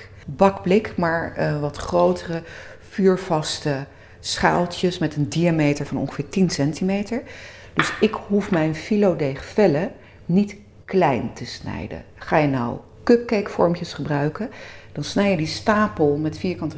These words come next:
vellen in vieren. Ehm, en dan ga je vervolgens je vormpjes, in mijn geval dus de grotere bakjes, nog inboteren met de gesmolten boter. En dan ga je velletje voor velletje stergewijs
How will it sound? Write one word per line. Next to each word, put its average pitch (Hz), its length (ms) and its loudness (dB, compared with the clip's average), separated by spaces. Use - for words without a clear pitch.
vellen 165 380 -2
in 139 160 0
vieren. 160 560 -2
Ehm, 147 160 -6
en 160 80 -4
dan 170 60 -4
ga - 140 -2
je 139 120 2
vervolgens 147 880 2
je 135 120 -4
vormpjes, 165 600 4
in 151 100 2
mijn 127 160 2
geval 120 280 -2
dus 120 200 -6
de 127 60 -8
grotere 135 400 2
bakjes, - 720 2
nog 170 200 -2
inboteren 147 920 0
met 214 180 -2
de - 80 -6
gesmolten - 500 -8
boter. 226 420 0
En 175 100 6
dan 165 100 2
ga 156 120 0
je 143 160 2
velletje 320 560 0
voor 170 160 -4
velletje 226 640 2
stergewijs 233 1500 2